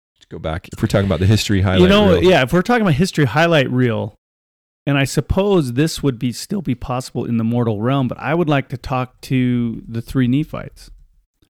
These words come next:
Speaker 2: 'Cause they've seen it. They've, they've been all, they've been, they've been around for all of this, at least <laughs> from their lifetime.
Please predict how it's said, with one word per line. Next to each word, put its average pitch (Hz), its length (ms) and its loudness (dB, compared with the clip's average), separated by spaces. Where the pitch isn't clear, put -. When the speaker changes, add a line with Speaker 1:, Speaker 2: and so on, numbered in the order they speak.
Speaker 2:
'Cause 127 160 -2
they've 202 220 4
seen 190 340 2
it. - 320 -12
They've, 160 240 0
they've 165 220 -2
been 139 160 0
all, 123 340 -2
they've 156 220 -4
been, 120 300 -2
they've 120 220 -4
been 143 140 -2
around 123 280 -4
for - 160 -10
all 135 280 -6
of 92 120 -10
this, - 300 -20
at 113 100 -8
least 123 240 -4
<laughs> - 60 -10
from 156 240 0
their 151 180 0
lifetime. - 680 -8